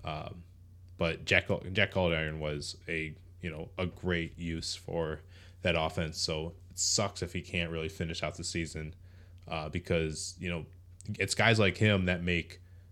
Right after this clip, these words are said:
mac East races super duper fun, and losing him is just, that, that, that just really stinks. Don't really care about the final score, as mu-, you know, considering it's a blowout. Don't really, like, wanna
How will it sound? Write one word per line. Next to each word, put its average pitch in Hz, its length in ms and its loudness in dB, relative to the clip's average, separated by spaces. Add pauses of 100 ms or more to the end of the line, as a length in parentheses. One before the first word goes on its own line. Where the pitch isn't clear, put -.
(180)
mac 92 260 4
East 87 300 -4
races 87 480 2
super 101 360 0
duper 85 320 0
fun, 80 460 -2 (460)
and 78 360 0
losing 90 380 2
him 82 320 2
is 76 160 -4
just, - 480 -4 (720)
that, 92 140 2
that, 90 320 2
that 92 120 2
just 87 220 -6
really - 140 -8
stinks. - 520 -10 (1200)
Don't 117 160 8
really 107 180 8
care 95 140 6
about 82 160 4
the 90 80 -6
final 82 240 0
score, 76 280 -2
as - 120 -6
mu-, 82 120 -6 (160)
you - 80 -16
know, - 80 -20 (120)
considering 95 460 4
it's 87 140 0
a 82 40 0
blowout. 87 480 4
Don't 101 140 6
really, 87 320 6
like, 78 240 -4
wanna 82 480 0